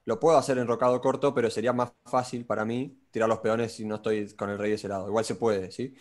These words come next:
Pero claro, contra esto todavía no se enroca el negro y podría intercambiar,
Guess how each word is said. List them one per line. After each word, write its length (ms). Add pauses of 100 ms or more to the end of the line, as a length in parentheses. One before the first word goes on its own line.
(320)
Pero 160
claro, 320
contra 320
esto 200
todavía 260
no 100
se 80
enroca 280
el 80
negro 340
y 40
podría 280
intercambiar, 680